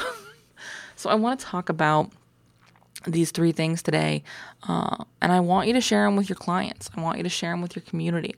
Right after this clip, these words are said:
I want you to share them, uh, with whoever might need this information, because again, we all get better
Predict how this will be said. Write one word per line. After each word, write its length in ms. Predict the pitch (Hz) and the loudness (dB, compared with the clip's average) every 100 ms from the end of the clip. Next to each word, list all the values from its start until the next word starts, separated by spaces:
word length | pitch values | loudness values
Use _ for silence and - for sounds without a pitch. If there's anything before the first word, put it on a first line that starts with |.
| - | -6
I 60 | |
want 200 | 165 170 | -4 -2
you 60 | 156 | -4
to 80 | 170 | -4
share 340 | - 170 170 | -2 0 0
them, 300 | 165 170 165 - - - - - - | 0 -2 -4 -8 -18 -20 -20 -20 -12
uh, 240 | - 90 - - - | -6 -4 -4 -8 -6
with 220 | 165 160 | -4 -2
whoever 420 | - 190 180 175 | 0 4 4 2
might 380 | 170 165 165 160 | 0 0 0 -2
need 260 | 143 165 156 | -2 -2 -2
this 180 | 156 156 | -4 -4
information, 720 | 151 165 226 294 170 160 160 - - - - _ _ _ _ | -4 -2 -2 0 -2 -2 -6 -12 -20 -20 -20 _ _ _ _
because 280 | 175 170 165 | -4 -2 -2
again, 720 | 170 - 214 220 196 165 175 - _ _ _ _ _ _ - | -4 2 4 6 4 0 -4 -10 _ _ _ _ _ _ -12
we 640 | 170 170 175 180 185 190 190 _ _ - | -4 0 0 0 0 -2 -4 _ _ 0
all 360 | 170 175 170 | 4 6 4
get 200 | 165 - | 2 -2
better 400 | - - - - | 0 0 0 -6